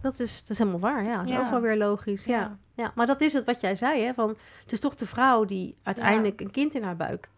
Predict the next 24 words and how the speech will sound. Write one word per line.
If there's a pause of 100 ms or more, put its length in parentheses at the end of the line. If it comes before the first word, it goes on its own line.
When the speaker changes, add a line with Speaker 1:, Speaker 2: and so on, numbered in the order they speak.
(100)
Speaker 1:
krijgt.
Dus (480)
ja,
dat
is
heel
moeilijk
weglopen (440)
van,
Speaker 2:
Ja,
Speaker 1:
eh,
die
verantwoordelijkheid
Speaker 2:
ik
maak
Speaker 1:
natuurlijk.
Speaker 2:
ook
altijd,
ehm, (640)
ik, (220)
als
ik
kijk
naar,